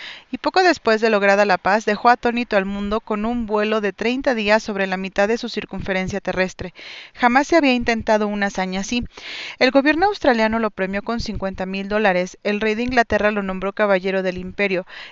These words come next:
y por un tiempo fue el hombre de quien más se hablaba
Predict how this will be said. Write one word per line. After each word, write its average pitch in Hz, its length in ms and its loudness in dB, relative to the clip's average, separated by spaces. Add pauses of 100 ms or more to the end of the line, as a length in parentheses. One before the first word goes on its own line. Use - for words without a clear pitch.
y 226 80 -4
por 254 180 2
un 311 160 0
tiempo 277 340 4
fue 233 340 2
el 220 100 0
hombre 214 260 2
de 214 140 0
quien 196 240 -6
más 220 180 0
se 277 100 -2
hablaba 220 380 4